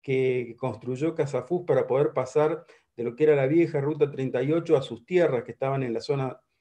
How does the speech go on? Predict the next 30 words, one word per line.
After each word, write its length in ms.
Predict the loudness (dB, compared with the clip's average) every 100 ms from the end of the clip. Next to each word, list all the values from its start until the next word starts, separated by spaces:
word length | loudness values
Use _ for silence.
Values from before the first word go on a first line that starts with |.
| _ -10
que 140 | -8
es 160 | -8 -8
la 140 | -8
zona 200 | -4 -2
donde 220 | -2 0
hoy 120 | 2 2
más 240 | -2 -4
o 60 | -2
menos 220 | 0 0
están 260 | -2 -2
los 80 | -2
hospitales 560 | -6 -10 -6 2 2 2
ahí 160 | -2
en, 260 | -4 -4 -6
en 80 | -10
Santa 260 | -10 -8 -6
María. 500 | -2 0 2 2 -2 -14 -20
Entonces 220 | -4 -2 -2
siempre 360 | -6 -4 2
la 60 | 6
idea 200 | 8 8
de 120 | 6
Cas-, 220 | 0 -2 -4
la, 120 | -2
la, 160 | 0 -2
la 80 | -2
historia 400 | 2 6 8 8
de 80 |
Casafús, 680 | 6 0 0 2 2 0 -6 _ _ _ -6
eh, 340 | -2 0 0